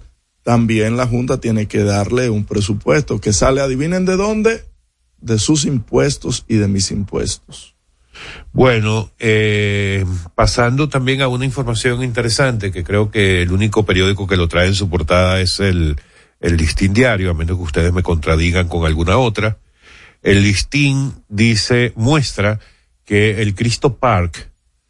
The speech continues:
Speaker 2: está a ley de pequeños detalles. ¿Y por qué es importante esta información? Porque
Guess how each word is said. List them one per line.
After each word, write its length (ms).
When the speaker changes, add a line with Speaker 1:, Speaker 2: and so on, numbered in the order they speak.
Speaker 2:
está 400
a 40
ley 160
de 120
pequeños 380
detalles. 520
¿Y 60
por 220
qué 640
es 200
importante 640
esta 140
información? 600
Porque 440